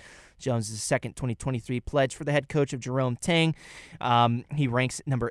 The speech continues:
eight in the country in the twenty twenty-three class. While the twenty twenty-three cycle is not yet complete, Kansas State currently ranks ahead of notable schools like Baylor at ninth, North Carolina at twentieth, Kansas at twenty-sixth. Jones and Ames are the top-rated prospects in their respective states."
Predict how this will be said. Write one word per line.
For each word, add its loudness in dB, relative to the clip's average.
eight 2
in -4
the -4
country -4
in -6
the -6
twenty -4
twenty-three -6
class. -2
While 4
the -2
twenty 0
twenty-three -2
cycle -2
is -6
not -2
yet -8
complete, -6
Kansas -4
State -4
currently -6
ranks -6
ahead -6
of -8
notable -6
schools -10
like -10
Baylor -2
at -10
ninth, -6
North -4
Carolina -4
at -10
twentieth, -6
Kansas -10
at -10
twenty-sixth. -6
Jones 0
and -8
Ames -6
are -6
the -8
top-rated -4
prospects -4
in -2
their 0
respective -8
states." -4